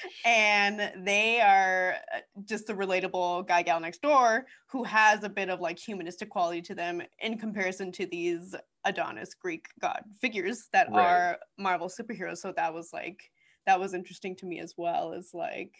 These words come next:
Speaker 1: I think that it may be an added layer of folklore, which I can understand.
Speaker 2: Yeah, that, that's a good point. Yeah.
Speaker 1: Mm-hmm.
Speaker 2: 'Cause I, I think that's the, the big thing here. Like, this is not an accident.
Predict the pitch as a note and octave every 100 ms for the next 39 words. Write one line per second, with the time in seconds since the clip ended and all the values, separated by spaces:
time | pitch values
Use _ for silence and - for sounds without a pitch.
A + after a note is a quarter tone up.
0 | _ _ G3+ G3+ G#3+ G3+ F#3 F3+ F3+ F3
1 | F3+ F#3 F#3 F3+ F3 - E3+ F#3 E3 E3
2 | E3 E3+ - - E3 E3 E3+ F#3 _ _
3 | _ _ - G#3 G3 C4+ C4 C#4 E4+ C#4
4 | A#3+ B3 D4+ C#4 G#3+ - F#3 F#3 G3 F3
5 | D3+ - - - B2 A#2+ A#2 - G#2 G2+
6 | - - A2 D2+ - - G2+ F2+ D2 -
7 | - - - - A#2 B2+ B2 B2+ C3+ B2
8 | - G#2+ G2 G#2+ F#2+ F#2+ - G2 F2 E2+
9 | D#2+ G#2+ F#2 F2 G2 D#2+ D2 F2 - -
10 | C#2+ -